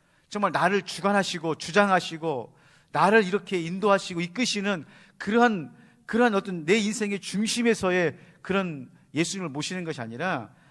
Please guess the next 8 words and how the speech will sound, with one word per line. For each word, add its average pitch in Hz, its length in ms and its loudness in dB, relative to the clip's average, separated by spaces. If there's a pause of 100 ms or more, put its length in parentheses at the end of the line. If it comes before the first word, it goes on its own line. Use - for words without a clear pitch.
(160)
예수님을 175 680 -4
임의로 233 460 -4
대우한다니까요. 120 800 -10 (3000)
은혜를 156 340 -4
받고 120 580 -12 (640)
정말 156 400 -12
믿음이 139 380 -8
있고 123 500 -12